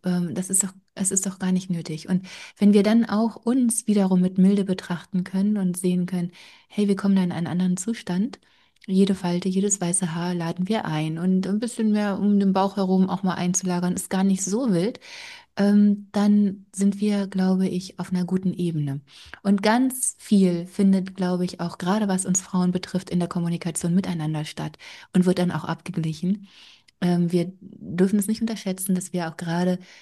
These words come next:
jetzt in einer sehr synergetisch orientierten Zeit leben. Wir brauchen uns als, äh, Reality-Check so ein bisschen, auch zu gucken, wie fühlt sie das, wie hat sie das und, ähm,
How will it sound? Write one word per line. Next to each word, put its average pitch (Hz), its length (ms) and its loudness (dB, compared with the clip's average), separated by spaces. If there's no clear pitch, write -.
jetzt 185 300 2
in 180 120 0
einer 170 280 -4
sehr 170 160 -4
synergetisch 185 800 -4
orientierten 170 580 -2
Zeit 247 360 -4
leben. 180 320 0
Wir 180 160 0
brauchen 185 760 0
uns 165 640 2
als, 175 540 -6
äh, 170 120 -4
Reality-Check 226 960 2
so - 160 -6
ein 156 180 -6
bisschen, - 480 -8
auch 185 160 -6
zu - 200 -6
gucken, 202 500 0
wie 214 120 4
fühlt 226 340 0
sie 254 220 2
das, 185 400 0
wie 202 140 4
hat 196 220 -2
sie 233 160 0
das 185 340 0
und, 190 260 4
ähm, 196 580 4